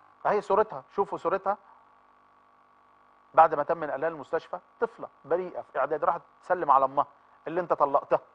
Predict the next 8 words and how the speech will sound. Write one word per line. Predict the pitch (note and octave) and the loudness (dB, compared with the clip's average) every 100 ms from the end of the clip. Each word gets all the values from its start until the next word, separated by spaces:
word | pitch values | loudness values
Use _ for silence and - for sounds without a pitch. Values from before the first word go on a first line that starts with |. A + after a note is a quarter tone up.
| _ _ _ _ _ _ _ _ _ _ _ _ _ _ _ - _ _ _ _ _ - _ _ _ _ _ _ _ _ _ _ _ - - - - - - - - _ _ _ | _ _ _ _ _ _ _ _ _ _ _ _ _ _ _ -20 _ _ _ _ _ -20 _ _ _ _ _ _ _ _ _ _ _ -20 -16 -16 -18 -18 -20 -20 -20 _ _ _
تعالوا | F#3+ A3+ | 10 10
شوفوا | F#3+ F#3+ | 6 -4
ضمن | F#3 F#3+ E3+ | -4 -2 2
برضو، | E3+ D3+ C#3+ _ _ _ _ _ _ _ _ _ - | 2 2 -12 _ _ _ _ _ _ _ _ _ -8
هوريكم | B2+ C3+ D#3+ | -4 -4 -2
حبة | D3+ D#3+ | -2 -4
فيديوهات | C#3 A#2+ A#2 D3 | -8 -12 -8 -8
كده. | - C#3 | -8 -12